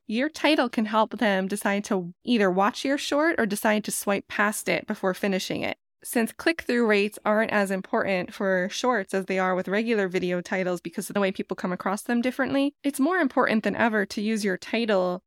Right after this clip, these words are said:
as a way to create curiosity and make people want to see what your short's gonna be about. You can use humor, questions, and punchlines to entice a viewer to keep watching before they just swipe away.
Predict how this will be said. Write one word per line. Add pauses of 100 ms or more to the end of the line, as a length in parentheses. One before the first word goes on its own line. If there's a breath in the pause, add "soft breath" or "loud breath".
as
a
way
to
create
curiosity
and
make
people
want
to
see
what
your
short's
gonna
be
about. (100)
You
can
use
humor, (260)
questions,
and
punchlines
to
entice
a
viewer
to
keep
watching
before
they
just
swipe
away.